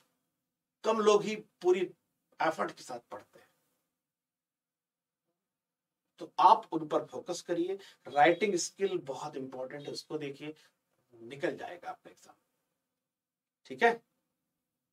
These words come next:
कल कितने बजे होगी घोस्ट जी? तो सात बजे होगी। वैसे आप तो कभी भी घोस्ट है, तो आपको idea लग ही जाएगा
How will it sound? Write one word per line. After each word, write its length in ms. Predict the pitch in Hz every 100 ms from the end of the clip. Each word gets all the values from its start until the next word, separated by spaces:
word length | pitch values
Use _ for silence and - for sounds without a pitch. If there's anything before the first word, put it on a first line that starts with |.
| _ _ _ _ _ _ _ _ _ _ _ _ _ _ _ _ _
कल 160 | 196 208
कितने 280 | 196 - 202
बजे 200 | 202 202
होगी 220 | 202 208
घोस्ट 400 | - 190 202 -
जी? 320 | 165 202 214 208
तो 200 | - 160
सात 340 | - 208 -
बजे 180 | 196 196
होगी। 200 | 196 226
वैसे 260 | 180 170 180
आप 140 | 170
तो 80 | 180
कभी 280 | 165 165 190
भी 180 | 196 202 -
घोस्ट 260 | 147 170 -
है, 60 |
तो 80 | 170
आपको 240 | 151 - 147
idea 240 | 135 139
लग 160 | 135 165
ही 80 |
जाएगा 340 | 180 175 175